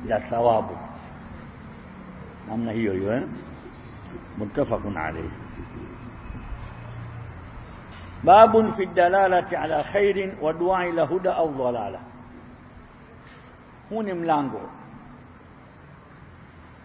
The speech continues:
katika kuelekeza. Dalala ni kuwajulisha juu ya kheri,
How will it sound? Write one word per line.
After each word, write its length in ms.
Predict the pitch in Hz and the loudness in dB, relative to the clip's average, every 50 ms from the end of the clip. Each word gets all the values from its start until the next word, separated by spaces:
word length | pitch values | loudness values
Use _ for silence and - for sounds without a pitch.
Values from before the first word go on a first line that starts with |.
| - - | -10 -4
katika 640 | 165 156 143 170 170 - 180 165 156 156 151 - - - - - - - - - - - - - - - - - - - - | -2 -2 -2 -2 -6 -2 0 2 2 2 2 0 -4 -8 -14 -16 -16 -18 -18 -18 -20 -20 -20 -20 -20 -20 -20 -20 -20 -14 -6
kuelekeza. 840 | 143 160 165 160 160 156 165 156 160 - 180 170 151 127 95 117 95 90 | -2 0 2 2 2 2 0 -2 0 2 2 2 2 2 0 -8 -8 -2
Dalala 680 | 113 117 123 143 165 175 180 180 180 180 175 185 185 - - - - - - - | 2 2 4 6 8 8 6 6 6 4 2 2 0 -6 -12 -14 -14 -16 -12 -8
ni 140 | 131 117 113 | -8 -8 -8
kuwajulisha 720 | 110 120 127 123 127 131 123 123 123 113 - - - - - - - - - - - - - - - - - - - - - - - 294 - - - - - - - - - - - - - - - | -6 -4 -4 -4 -2 -2 -4 -2 -4 -4 -6 -8 -12 -14 -14 -16 -18 -18 -18 -18 -18 -18 -20 -20 -20 -20 -20 -20 -20 -20 -20 -18 -16 -16 -16 -16 -16 -18 -18 -20 -20 -20 -20 -20 -20 -20 -16 -8 -2
juu 160 | 143 147 160 | 0 2 2
ya 140 | 156 139 135 | 4 2 0
kheri, 580 | - - 175 175 185 185 185 190 202 - - | 0 0 0 2 2 4 4 4 2 2 -2